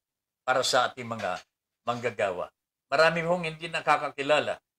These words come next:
dito sa Employees Compensation Commission. Ito po ang nagbibigay po ng, uh, insurance, ng, ano, ng,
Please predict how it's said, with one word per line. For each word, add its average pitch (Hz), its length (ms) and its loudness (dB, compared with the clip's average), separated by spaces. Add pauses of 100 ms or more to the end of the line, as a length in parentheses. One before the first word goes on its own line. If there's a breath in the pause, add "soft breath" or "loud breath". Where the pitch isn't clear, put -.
(220)
dito 143 160 -12
sa 156 240 -2
Employees 151 640 0
Compensation 131 1040 -2
Commission. 120 480 -4 (560)
Ito 147 320 -8
po 180 160 -2
ang 151 240 -6
nagbibigay 156 800 -2
po 185 320 0 (480)
ng, 175 300 2 (240)
uh, 156 340 0
insurance, 190 640 -4
ng, 180 240 -6
ano, 202 240 -6
ng, 190 200 -12